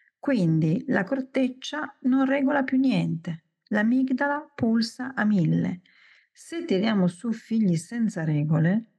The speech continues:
qualcuno poi si sregola del tutto. Ora, questa questione delle regole mi porta a dire qualche cosa, ma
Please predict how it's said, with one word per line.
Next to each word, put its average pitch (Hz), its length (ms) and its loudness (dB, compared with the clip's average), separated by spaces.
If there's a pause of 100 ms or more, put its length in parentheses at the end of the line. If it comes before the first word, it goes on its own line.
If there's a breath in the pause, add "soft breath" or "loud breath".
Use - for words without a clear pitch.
(180)
qualcuno 190 500 -2
poi 165 400 0
si - 200 -10
sregola 247 580 0
del 202 280 -2
tutto. 190 560 -6 (800 loud breath)
Ora, 226 240 2
questa 285 300 -2
questione 190 400 -2
delle 165 340 0
regole 160 640 0 (440 soft breath)
mi 262 200 2 (760)
porta 185 800 -2 (720)
a 233 140 -2
dire 202 480 0
qualche 180 300 -2
cosa, 170 400 -4
ma 196 180 0